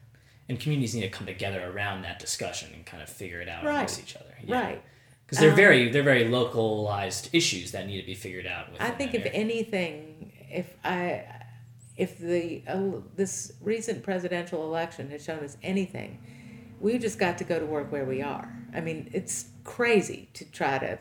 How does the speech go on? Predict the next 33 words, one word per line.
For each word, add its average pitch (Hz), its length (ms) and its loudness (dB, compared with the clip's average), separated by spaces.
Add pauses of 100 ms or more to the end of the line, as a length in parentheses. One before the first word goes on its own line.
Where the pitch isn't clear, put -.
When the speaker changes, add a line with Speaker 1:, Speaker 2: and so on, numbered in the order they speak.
(480)
Speaker 2:
beat 160 260 -2
your 135 100 0
head 151 200 -2
against 131 480 -4 (300)
that 147 360 -6
brick 104 280 -6
wall. 98 400 -6
We've 202 200 0
got 185 220 0
to 202 60 -4
go 180 180 0
to 156 80 -4
work 131 400 -4 (300)
right 156 360 2
where 196 200 2
we 196 160 2
are 139 340 -4 (300)
with 160 260 -4
what 160 260 2
we 170 160 -2
know 165 400 0
we've 175 280 -2
got. - 400 -2 (800)
My 151 120 -4
father 185 360 2
says 175 320 0
often, - 500 -4 (540)
"What 165 280 0
do 208 60 2
you 208 160 0
have? - 640 -6
What's 180 400 -2
here? - 680 -2